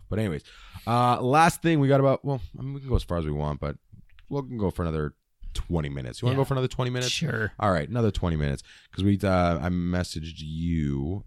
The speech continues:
Speaker 1: and, um,
Speaker 2: Anton.
Speaker 1: and Anton.
Speaker 2: Aladdin.
Speaker 1: That's, that's also Anthony's, uh, nickname, Anton.
Speaker 2: Anton.
Speaker 1: Um, Aladdin.
Speaker 2: Yeah. I'm
Speaker 1: Uh,
Speaker 2: actually excited about this.
Speaker 1: Me too.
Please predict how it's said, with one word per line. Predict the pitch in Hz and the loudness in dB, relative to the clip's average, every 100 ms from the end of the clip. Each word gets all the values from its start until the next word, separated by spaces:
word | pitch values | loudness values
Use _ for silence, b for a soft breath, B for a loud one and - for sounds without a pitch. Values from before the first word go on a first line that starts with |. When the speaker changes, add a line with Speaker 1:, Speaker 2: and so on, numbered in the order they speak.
| - | -10
Speaker 1:
and, | 73 73 73 71 71 69 - | -6 -4 -4 -4 -6 -10 -10
um, | 73 73 73 69 69 65 - _ - | -8 -6 -4 -6 -8 -12 -16 _ -6
Speaker 2:
Anton. | 113 113 107 104 104 120 - - _ _ | -2 0 0 0 0 -2 -6 -18 _ _
Speaker 1:
and | 76 | -6
Anton. | 76 76 76 67 69 71 71 80 85 _ _ | -2 -2 -4 -4 -4 -2 -2 -4 -10 _ _
Speaker 2:
Aladdin. | 127 120 104 104 104 87 120 110 110 120 | 0 2 2 0 4 6 6 6 4 4
Speaker 1:
That's, | 127 | 4
that's | 87 85 85 | 4 2 4
also | 82 - 76 | 4 6 4
Anthony's, | 73 78 76 73 73 67 | 4 2 2 2 2 2
uh, | 73 71 69 67 65 | 0 2 2 0 0
nickname, | 65 69 69 67 65 | -2 -4 -2 -2 -4
Anton. | 73 73 73 69 67 65 - | -2 -2 -2 -2 -2 -4 -6
Speaker 2:
Anton. | - 98 98 - 95 95 95 B B B B | -6 -4 -6 -8 -12 -14 -18 B B B B
Speaker 1:
Um, | 110 120 120 120 117 113 - _ _ _ _ _ _ _ _ _ _ _ - | 4 6 8 6 6 2 -4 _ _ _ _ _ _ _ _ _ _ _ 0
Aladdin. | 127 143 156 67 57 - _ | 4 6 4 0 -2 -16 _
Speaker 2:
Yeah. | - 131 202 101 - _ _ _ _ _ _ _ | -2 0 2 -2 -4 _ _ _ _ _ _ _
I'm | - 392 | -4 -2
Speaker 1:
Uh, | 453 - | -4 0
Speaker 2:
actually | 165 185 196 214 220 233 247 - | 4 6 6 4 4 4 0 0
excited | 175 - 233 349 311 | 0 2 2 4 4
about | 143 120 110 | 4 4 2
this. | - 95 82 | -2 -4 -4
Speaker 1:
Me | 80 | -6
too. | - 87 | -4 -4